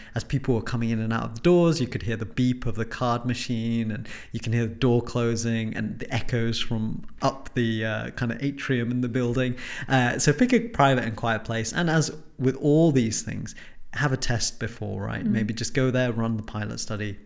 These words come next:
Speaker 1: see what it's like.
Speaker 2: Yeah, and I think you should also let your participant know that they should be in a private, quiet place. Especially, I think your interviews were not that sensitive,
Speaker 1: Of course,
Speaker 2: but
Speaker 1: yeah.
Speaker 2: mine, um, had quite a sensitive, um,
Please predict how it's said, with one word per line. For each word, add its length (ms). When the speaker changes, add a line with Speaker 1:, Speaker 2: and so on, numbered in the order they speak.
Speaker 1:
see 160
what 160
it's 160
like. 160
Speaker 2:
Yeah, 180
and 100
I 60
think 220
you 80
should 160
also 320
let 160
your 80
participant 520
know 140
that 180
they 160
should 220
be 180
in 200
a 100
private, 540
quiet 260
place. 240
Especially, 560
I 80
think 280
your 240
interviews 400
were 120
not 280
that 180
sensitive, 440
Speaker 1:
Of 120
course, 160
Speaker 2:
but 60
Speaker 1:
yeah. 60
Speaker 2:
mine, 260
um, 240
had 140
quite 220
a 60
sensitive, 600
um, 400